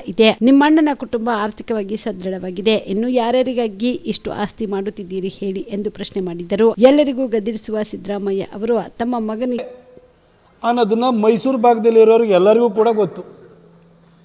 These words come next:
Speaker 2: ಸಿದ್ದರಾಮಯ್ಯ ಸಾಹೇಬರ ಸರ್ಕಾರ ಬಂದ ಹೊಸದರಲ್ಲೇ ಆರೇ ಆರು ತಿಂಗಳಲ್ಲಿ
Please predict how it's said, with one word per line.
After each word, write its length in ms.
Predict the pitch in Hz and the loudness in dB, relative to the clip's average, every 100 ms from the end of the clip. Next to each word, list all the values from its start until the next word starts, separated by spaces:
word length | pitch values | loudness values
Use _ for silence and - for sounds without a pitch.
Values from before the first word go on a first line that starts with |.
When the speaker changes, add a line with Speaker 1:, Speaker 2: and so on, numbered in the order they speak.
| _ _ - | _ _ 0
Speaker 2:
ಸಿದ್ದರಾಮಯ್ಯ 440 | 220 262 262 262 | 2 4 2 0
ಸಾಹೇಬರ 360 | 233 240 233 226 | 2 2 4 0
ಸರ್ಕಾರ 680 | 208 202 202 226 233 240 | 0 -2 0 2 2 2
ಬಂದ 460 | 254 165 190 226 233 | -2 -2 -2 0 2
ಹೊಸದರಲ್ಲೇ 840 | 247 175 175 180 233 214 220 226 | 2 2 0 0 0 2 2 0
ಆರೇ 400 | 247 165 185 233 | 0 2 2 2
ಆರು 240 | 254 226 214 | 4 2 0
ತಿಂಗಳಲ್ಲಿ 760 | 220 214 196 185 208 254 - | -4 -4 -2 -2 -6 -8 -18